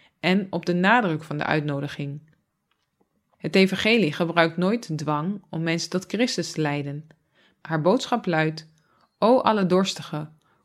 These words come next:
kom tot de wateren." Jesaja vijfenvijftig, vers één tot en met drie. De geest en de bruid zeggen: "Kom." En wie wil, neme het water des levens om niet.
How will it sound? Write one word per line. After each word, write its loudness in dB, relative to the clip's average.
kom 0
tot 0
de 0
wateren." 2
Jesaja 2
vijfenvijftig, -2
vers -8
één -2
tot -4
en -6
met -4
drie. -8
De -6
geest 0
en -2
de 4
bruid 0
zeggen: -6
"Kom." 0
En 0
wie 4
wil, 0
neme 2
het 0
water 2
des 0
levens -2
om -4
niet. -2